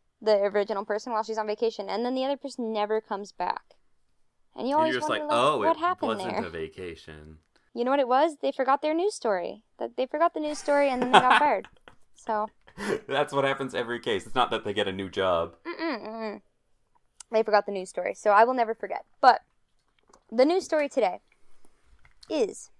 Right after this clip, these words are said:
Speaker 1: um, Spike Lee is getting an honorary Academy Award, which is kind of interesting. He's never gotten an Academy Award before. He got a Student Academy Award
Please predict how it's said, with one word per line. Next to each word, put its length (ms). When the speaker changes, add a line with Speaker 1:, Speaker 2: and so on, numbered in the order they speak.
Speaker 1:
um, 340
Spike 340
Lee 200
is 300
getting 400
an 120
honorary 640
Academy 400
Award, 340
which 180
is 80
kind 160
of 80
interesting. 420
He's 200
never 380
gotten 460
an 140
Academy 460
Award 600
before. 520
He 220
got 640
a 60
Student 340
Academy 320
Award 380